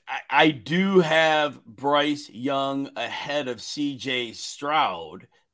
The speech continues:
but the problem for fan-, and I'm sorry, for N F L teams is the size issue.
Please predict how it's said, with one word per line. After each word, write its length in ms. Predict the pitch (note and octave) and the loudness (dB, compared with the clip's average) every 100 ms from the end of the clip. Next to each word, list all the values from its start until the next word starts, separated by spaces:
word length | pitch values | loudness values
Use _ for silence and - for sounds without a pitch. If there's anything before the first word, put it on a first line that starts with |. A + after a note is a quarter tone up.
| - | -10
but 220 | C#3+ - | -10 -10
the 60 | C3 | -18
problem 1000 | _ - D#3 E3+ G3 F3 F#3 F3+ F3 - | _ -6 2 4 4 2 0 0 -2 -6
for 160 | D3+ | -6
fan-, 400 | - E3 E3 E3+ - | -6 -4 -4 -4 -6
and 160 | C3+ C3+ | -6 -4
I'm 120 | C3 | -4
sorry, 180 | A#2+ G#2 - | -6 -12 -14
for 160 | A2+ - | -16 -6
N 180 | D#3 D#3 | -4 -2
F 220 | C3+ E3 | -4 -2
L 220 | F#3 G#3+ | -2 -2
teams 420 | - B2+ G#2 G2+ _ - | -4 -8 -8 -12 _ -8
is 180 | D3 C#3+ | -6 -6
the 140 | C3 | -8
size 760 | - - D#3+ D3+ E3 D#3+ C3+ - | -8 -2 0 2 2 0 -4 -6
issue. 420 | A2 - E2 | -8 -8 -12